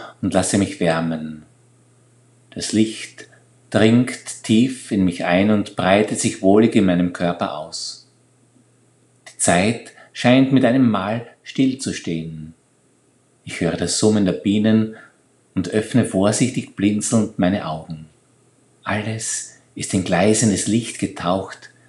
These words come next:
Ich fühle mich wie im Himmel. Nichts fehlt mir. Ich bin mitten in der Fülle. Alles ist gut. Da denke ich mir,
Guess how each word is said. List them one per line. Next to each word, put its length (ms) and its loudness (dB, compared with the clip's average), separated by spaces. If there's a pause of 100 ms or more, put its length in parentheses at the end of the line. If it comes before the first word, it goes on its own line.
(560)
Ich 140 2
fühle 320 6
mich 520 0
wie 160 4
im 80 6
Himmel. 540 -4 (400)
Nichts 440 -2
fehlt 380 -6
mir. 280 -12 (800)
Ich 140 -18
bin 240 0
mitten 640 -2
in 200 -4
der 100 -4
Fülle. 600 -6 (920)
Alles 760 -6
ist 360 -10
gut. 600 -8 (1700)
Da 120 2
denke 300 -2
ich 120 -10
mir, 340 -2